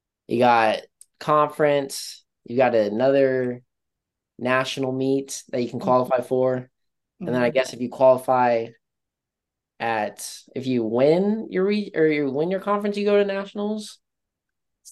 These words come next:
Speaker 2: So the way it works is we have a bunch of, like, home and away meets. Some are dual meets, some are tri meets, and then some are, like, invites. Um,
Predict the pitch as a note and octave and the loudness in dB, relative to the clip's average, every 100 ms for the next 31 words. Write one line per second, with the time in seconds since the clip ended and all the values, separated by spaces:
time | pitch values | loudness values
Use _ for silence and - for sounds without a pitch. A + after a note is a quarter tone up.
0 | _ A3+ A3+ A#3 A3+ A3+ G#3 A#3 C#4+ G#3+ | _ 6 10 8 6 2 2 2 0 -2
1 | G#3 A3 G#3+ - - G#3+ G#3 G3+ G3 F#3 | -4 -6 -10 -12 -2 0 0 0 -4 -8
2 | - - G3+ G#3 G#3 G#3 G3+ F#3+ F#3+ F3+ | -20 -8 -4 -2 0 -2 -2 -4 -4 -6
3 | G3 G3 F3+ - F#3+ G3+ F#3+ F3+ F3+ E3+ | -6 -6 -6 -6 -4 -4 -2 -2 -4 -6
4 | E3+ F3 - F3+ F3+ F#3 F3+ F3+ F3+ F3 | -8 -10 -8 -6 -4 -6 -8 -12 -10 -10
5 | E3+ - E3+ E3+ - E3 D#3+ E3 E3 E3 | -10 -10 -8 -10 -12 -10 -8 -8 -10 -10
6 | E3 E3 E3+ - - E3 E3 E3 E3+ F3 | -10 -8 -10 -12 -10 -8 -8 -8 -6 -6
7 | E3 - E3 E3 F#3+ A3 B3+ B3+ - _ | -8 -12 -12 -6 -2 -2 -2 -8 -20 _
8 | _ _ _ _ G3+ G3 F3+ E3+ D#3+ - | _ _ _ _ -6 -4 -4 -6 -10 -16